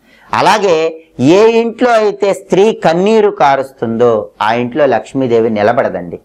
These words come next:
ఇంట్లో ఎప్పుడూ కూడా ఆడవాళ్ళు ఏడవకూడదు. భార్య ఇంట్లో ఏడిస్తే అది దరిద్ర హేతువు, దానివల్ల లక్ష్మీ కటాక్షం తగ్గిపోతుంది. తోబుట్టువుల మనస్సు కష్టపెట్టకూడదు.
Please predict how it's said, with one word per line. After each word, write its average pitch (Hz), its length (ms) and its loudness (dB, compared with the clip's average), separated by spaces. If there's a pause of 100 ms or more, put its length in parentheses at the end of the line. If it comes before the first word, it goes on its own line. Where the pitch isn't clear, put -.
(680)
ఇంట్లో 202 400 0
ఎప్పుడూ 196 560 -2
కూడా 151 460 0
ఆడవాళ్ళు 147 580 -2
ఏడవకూడదు. 120 680 -2
భార్య 165 520 -4
ఇంట్లో 170 400 -4
ఏడిస్తే 147 640 -2 (200)
అది 117 180 -2
దరిద్ర 151 420 0
హేతువు, 113 440 -4 (360)
దానివల్ల 131 380 2
లక్ష్మీ 151 360 -4
కటాక్షం 135 420 -4
తగ్గిపోతుంది. 113 640 -4 (420)
తోబుట్టువుల 226 840 2
మనస్సు 175 420 -4
కష్టపెట్టకూడదు. 117 1300 -2